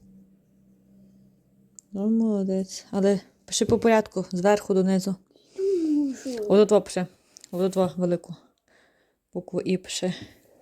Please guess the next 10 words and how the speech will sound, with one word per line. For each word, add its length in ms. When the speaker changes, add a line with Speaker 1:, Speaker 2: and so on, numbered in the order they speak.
Speaker 1:
Пиши, 240
пиши. 200
Speaker 2:
Я 80
не 400
мо-, 280
не 80
вмію. 840
Speaker 1:
Ну, 120
потрібно 520
вчитися. 600